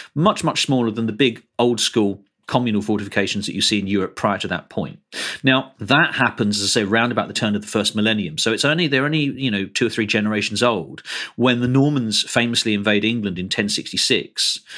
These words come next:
And the, it seems to come as a genuine shock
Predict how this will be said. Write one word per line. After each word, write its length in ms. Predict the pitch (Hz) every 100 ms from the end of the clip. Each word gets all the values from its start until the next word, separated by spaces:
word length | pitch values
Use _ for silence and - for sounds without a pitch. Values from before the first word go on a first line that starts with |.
| - - - -
And 340 | 123 123 123 - _ _ _ _ _ -
the, 240 | 131 165
it 60 | 151
seems 300 | - 180 -
to 80 | 135
come 320 | - 160 139
as 100 | 120
a 60 | 110
genuine 500 | - 139 135 123 120
shock 680 | - - 120 82 - -